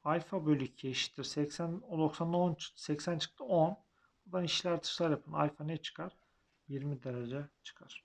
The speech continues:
Üçgenimiz verilmiş. Dış açıortayla kesim noktası ki burasına x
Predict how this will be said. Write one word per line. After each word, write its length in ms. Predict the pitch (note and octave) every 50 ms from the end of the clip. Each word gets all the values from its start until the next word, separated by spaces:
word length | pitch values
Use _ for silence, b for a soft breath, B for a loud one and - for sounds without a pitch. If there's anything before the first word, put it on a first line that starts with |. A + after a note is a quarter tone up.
| _
Üçgenimiz 480 | G#3 F#3+ - - G#3 G3+ G3+ F#3+ E3+ E3+
verilmiş. 420 | D3 C3 A#2+ C3 E3 F3 - -
Dış 180 | - F3+ - -
açıortayla 580 | F3+ - - F#3+ F3 F#3 F#3+ F#3+ F3+ F#3 F3 D#3
kesim 360 | - - E3+ - - F#3+ F3+
noktası 560 | E3 D3+ D#3 - - A#2+ - - E3 D#3 -
ki 120 | - D#3
burasına 400 | D3 D3+ D3 D3+ D3 - D#3 D3+
x 260 | D3 C#3 - - -